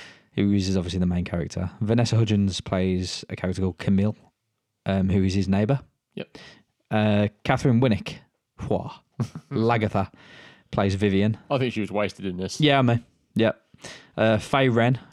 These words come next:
Speaker 1: plays Hildy. Uh, Rubio Fee plays Cindy. Matt Lucas, the main villain, plays Blut. I think he's Blut. Uh, Robert Maylett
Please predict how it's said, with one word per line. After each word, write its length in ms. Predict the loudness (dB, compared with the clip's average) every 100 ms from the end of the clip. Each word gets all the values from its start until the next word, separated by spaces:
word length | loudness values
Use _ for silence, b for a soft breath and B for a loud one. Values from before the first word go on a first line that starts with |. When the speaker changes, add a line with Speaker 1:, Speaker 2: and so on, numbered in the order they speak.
| -6
Speaker 1:
plays 340 | 0 2 0
Hildy. 680 | 0 0 2 0 -2 -4 -20 _
Uh, 220 | -2 0 2
Rubio 400 | 2 4 4 2
Fee 280 | 2 0 0
plays 260 | 0 -2
Cindy. 540 | 0 2 4 2 0 -6 B B B
Matt 180 | 0 2
Lucas, 540 | 2 2 0 -2 -6
the 100 | -2
main 200 | 2 2
villain, 220 | 2 0 0
plays 200 | 0 0
Blut. 460 | 0 -2 -2 -14 -16 _ _ _ _ _ _
I 20 | -4
think 100 | -4
he's 100 | -2
Blut. 280 | -2 -4 -10 B B B
Uh, 220 | -2 0 2
Robert 240 | 2 4
Maylett 600 | 4 2 2 0 -4 -14